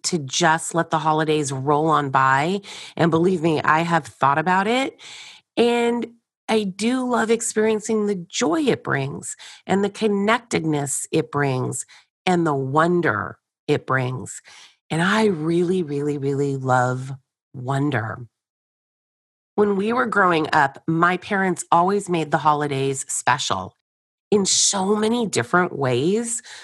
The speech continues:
My mom made our costumes when we were little for Halloween, and my dad always stole our Snicker bars, always. Thanksgiving was always delicious and a day to enjoy and be grateful,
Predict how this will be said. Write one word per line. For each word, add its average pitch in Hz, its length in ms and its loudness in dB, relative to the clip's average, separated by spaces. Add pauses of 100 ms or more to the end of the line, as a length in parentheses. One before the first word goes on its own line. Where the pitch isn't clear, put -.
(300)
My 202 200 4
mom 190 580 2 (160)
made 180 580 0
our 131 180 2
costumes 208 680 0
when 208 140 0
we 170 120 2
were 196 160 0
little 156 600 0 (420)
for 156 80 0
Halloween, 165 800 0 (360)
and 175 380 2
my 165 160 2
dad 165 320 2 (160)
always 160 760 2
stole 135 520 0
our - 80 0
Snicker 127 340 -2
bars, 131 520 -2 (120)
always. 127 580 0 (600)
Thanksgiving 220 680 2
was 170 240 0
always 170 440 2
delicious 160 640 -2
and 175 180 0
a 151 60 0
day 160 400 0
to - 220 -4
enjoy 143 560 0
and 135 140 -4
be 135 100 -8
grateful, 208 840 0